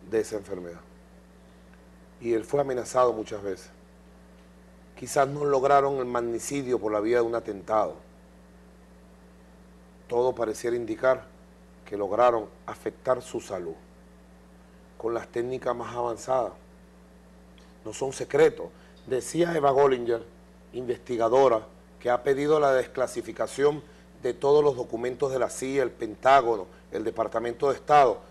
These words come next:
sobre la enfermedad del presidente Chávez, y que ha investigado tantas cosas. Decía en estos días que en los años cuarenta ya del siglo pasado, mil novecientos cuarenta,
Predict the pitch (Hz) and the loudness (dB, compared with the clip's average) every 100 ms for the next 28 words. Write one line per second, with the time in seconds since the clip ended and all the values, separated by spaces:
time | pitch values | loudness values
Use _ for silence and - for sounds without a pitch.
0 | - - 143 147 131 120 107 107 104 110 | -20 -4 2 2 2 0 -2 -4 -2 0
1 | 135 127 120 113 110 135 127 139 120 107 | 0 -2 -6 -4 -4 -6 0 4 4 0
2 | - - - - - - - - - - | -8 -20 -20 -20 -20 -20 -20 -20 -20 -20
3 | - - - - - - 120 120 113 101 | -20 -20 -20 -20 -20 -16 -10 -8 -4 0
4 | 104 120 123 - 113 135 131 117 110 123 | 0 0 -6 -6 2 2 2 -2 -6 -10
5 | - 147 131 110 104 - - - - - | -4 -2 -2 -4 -14 -18 -20 -20 -20 -20
6 | - - - - - 110 - 120 120 123 | -20 -20 -20 -20 -8 -8 -4 -2 -2 -2
7 | - 143 143 135 135 - - - - 117 | -2 -2 0 0 -2 -8 -20 -14 -8 -6
8 | 110 123 156 - 143 131 165 147 - 107 | -6 -6 -6 -4 0 2 2 0 -6 -4
9 | 127 123 - 117 127 110 - 123 92 - | -2 -2 -6 -8 -8 -8 -6 -6 -6 -10
10 | - 110 113 107 117 113 135 - 127 151 | -16 -10 -8 -6 -8 -10 -8 -2 0 -2
11 | 120 | -4